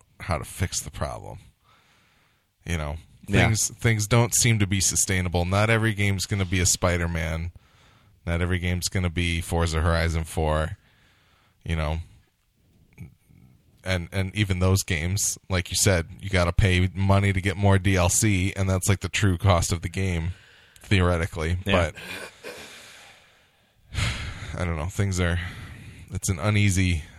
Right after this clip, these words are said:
Speaker 1: uneasy situation in the video game industry, and I'm glad I don't make video games 'cause it doesn't sound good. It's great for us, you know. We get to play the fruits of these people who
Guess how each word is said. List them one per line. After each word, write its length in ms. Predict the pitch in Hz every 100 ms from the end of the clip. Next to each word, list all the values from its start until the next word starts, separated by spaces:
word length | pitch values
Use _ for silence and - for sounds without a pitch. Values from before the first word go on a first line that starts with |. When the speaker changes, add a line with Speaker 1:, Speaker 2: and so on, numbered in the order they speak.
| -
Speaker 1:
uneasy 480 | 107 117 113 101 98
situation 640 | - 95 92 85 80 87
in 80 | 85
the 60 | 82
video 280 | 80 78 73
game 240 | 71 71
industry, 400 | 73 69 - 78
and 100 | 80
I'm 140 | 82
glad 280 | 82 85 80
I 100 | 82
don't 360 | 80 85 80 -
make 180 | 80 71
video 300 | 78 69 64
games 440 | 65 80 101 -
'cause 260 | - 82 85
it 80 | -
doesn't 240 | 87 80
sound 280 | 80 78 78
good. 200 | 78 78
It's 160 | - 127
great 280 | - 135 175
for 240 | - 127
us, 480 | 127 95 82 - - - -
you 120 | 104
know. 240 | 95 107 113 _ -
We 140 | 127
get 200 | 123 131
to 280 | - 117 107 - - - - _ _ _ -
play 200 | - 123
the 100 | 110
fruits 340 | - 120 113
of 120 | 110 95
these 180 | 104
people 380 | - 110 - 101
who 380 | 98 101 95 92